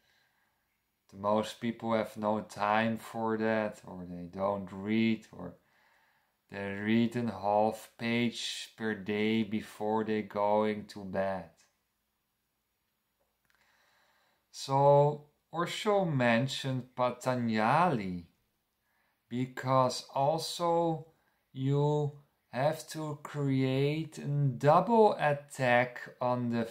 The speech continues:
very, very complex ego. I tell to you very complex because I gave seminars about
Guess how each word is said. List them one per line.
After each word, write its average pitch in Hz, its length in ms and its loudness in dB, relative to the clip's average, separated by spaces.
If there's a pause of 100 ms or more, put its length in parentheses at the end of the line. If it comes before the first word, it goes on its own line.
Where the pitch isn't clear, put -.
very, 147 420 2
very 143 540 2
complex 127 1120 0 (200)
ego. 107 600 -8 (2000)
I 151 180 0
tell 185 420 4
to 202 240 -6
you 170 420 2 (160)
very 160 400 0
complex 131 880 0
because 110 560 -2
I 113 140 0
gave 110 380 0
seminars 113 800 -2
about - 480 -20